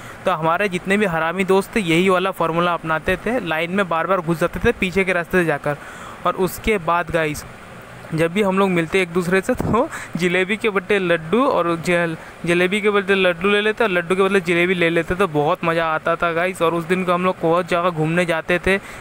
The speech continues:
हम लोग तो स्कूल ड्रेस में पता नहीं कहाँ से कहाँ निकल जाते। यस, पहले धर्मतला जहाँ मन होता वहीं चल जाते थे। तो गाइस कमेंट सेक्शन में आप लोग भी बताइए कि आपके स्कूल में कौन सा मील या कौन सा स्वीट दिया जाता था और आप अपने स्कूल में कौन सा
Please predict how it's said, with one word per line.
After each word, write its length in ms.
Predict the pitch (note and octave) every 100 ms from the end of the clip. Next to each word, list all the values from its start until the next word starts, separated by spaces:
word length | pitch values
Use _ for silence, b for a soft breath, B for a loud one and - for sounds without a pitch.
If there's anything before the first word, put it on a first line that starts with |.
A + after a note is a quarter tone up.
| -
हम 260 | D#3+ D#3+ F3
लोग 100 | F#3+
तो 80 |
स्कूल 380 | G3+ - F3 G3
ड्रेस 200 | G3 F#3+
में 80 | G3+
पता 160 | F3+ F3+
नहीं 100 | F#3
कहाँ 240 | F3 E3
से 100 | F3+ F#3+
कहाँ 280 | F3+ D#3+
निकल 280 | F3+ E3+ F3
जाते। 220 | E3+ E3+
यस, 200 | F3 D#3+
पहले 260 | - E3 F3
धर्मतला 480 | D#3+ D#3 E3 E3+ F3+
जहाँ 280 | D#3+ D#3 F3
मन 140 | F3+
होता 180 | F3 E3+
वहीं 180 | E3 E3
चल 180 | E3+ E3+
जाते 240 | E3+ E3+
थे। 160 | D#3+ G3+ - - - - - _ _ _ -
तो 120 | G#3
गाइस 180 | G#3+ -
कमेंट 340 | F3 F#3 G3+
सेक्शन 260 | G#3 - G3+
में 120 | G3
आप 180 | D#3 E3
लोग 120 | F3
भी 80 | F#3
बताइए 260 | F#3 F#3
कि 100 | F#3
आपके 340 | E3+ D3+ - F#3+
स्कूल 240 | - F#3+
में 120 | F#3 F#3
कौन 240 | E3+ E3+
सा 140 | E3+ F#3
मील 280 | D#3+ F3 F3+
या 60 |
कौन 220 | F#3 E3 E3
सा 120 | F#3+
स्वीट 320 | - F3 G3
दिया 180 | D#3+ F3+
जाता 240 | E3 D#3+ D#3+
था 160 | G#3
और 200 | A3+ F#3 D#3+
आप 240 | F3 -
अपने 220 | F3+ F#3+
स्कूल 260 | F3+ - F3
में 140 | F#3+
कौन 240 | G3+ F3+ F3+
सा 140 | G#3